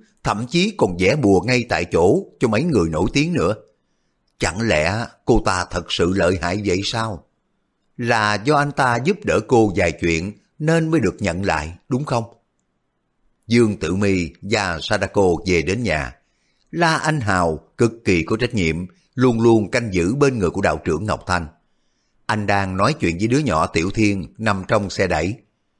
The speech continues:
"Đã về rồi sao? Có mua được cái thứ gì tốt không?" La Anh Hào hỏi.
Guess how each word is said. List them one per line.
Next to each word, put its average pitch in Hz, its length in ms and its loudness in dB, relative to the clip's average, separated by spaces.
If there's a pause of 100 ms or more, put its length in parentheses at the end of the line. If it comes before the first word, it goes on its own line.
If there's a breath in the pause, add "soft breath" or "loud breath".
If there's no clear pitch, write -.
(380)
"Đã 117 240 -2
về 101 180 6
rồi 95 220 4
sao? 113 460 -2 (260)
Có 202 80 6
mua 165 220 6
được 104 220 2
cái 160 100 -2
thứ 202 140 2
gì 113 220 2
tốt 160 180 2
không?" 120 200 -2 (720)
La 117 280 0
Anh 107 240 -4
Hào 85 200 0
hỏi. 80 340 -2